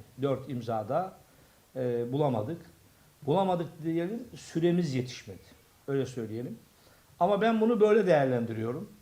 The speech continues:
Trabzonspor çok büyük bir camia. Biz de bu camianın bir neferiyiz, askeriyiz. On bir yaşından beri Trabzonsporluyuz. Ben bu sürece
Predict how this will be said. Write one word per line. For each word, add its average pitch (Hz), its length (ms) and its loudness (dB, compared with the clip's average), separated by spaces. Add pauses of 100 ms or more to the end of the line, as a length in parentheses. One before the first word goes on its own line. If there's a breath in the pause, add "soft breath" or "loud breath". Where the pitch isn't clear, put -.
(160)
Trabzonspor 170 800 0
çok 165 300 -4
büyük 143 240 -4
bir 135 80 -4
camia. 123 520 -2 (800 soft breath)
Biz 175 200 -6
de 170 120 0
bu 180 80 -2
camianın 156 840 0
bir 156 220 -2
neferiyiz, 131 800 -2
askeriyiz. 123 800 -4 (800 soft breath)
On 160 260 4
bir 143 80 0
yaşından 127 580 -2
beri 131 160 -4
Trabzonsporluyuz. 120 1040 -6 (540 loud breath)
Ben 185 340 2 (220)
bu 170 200 -6
sürece 151 640 -2